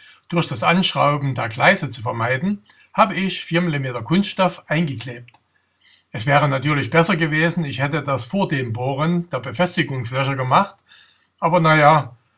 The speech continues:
das sieht ja später eh keiner mehr. Mit wetterfester,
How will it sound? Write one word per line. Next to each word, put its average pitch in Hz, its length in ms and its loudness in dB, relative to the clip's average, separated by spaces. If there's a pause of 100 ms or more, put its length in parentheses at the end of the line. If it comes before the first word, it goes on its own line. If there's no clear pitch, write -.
(160)
das 156 200 -2
sieht 156 220 -2
ja 139 260 2
später 135 480 -4
eh 139 120 -2
keiner 117 320 -6
mehr. 113 320 -12 (1080)
Mit 147 260 -4
wetterfester, 165 960 0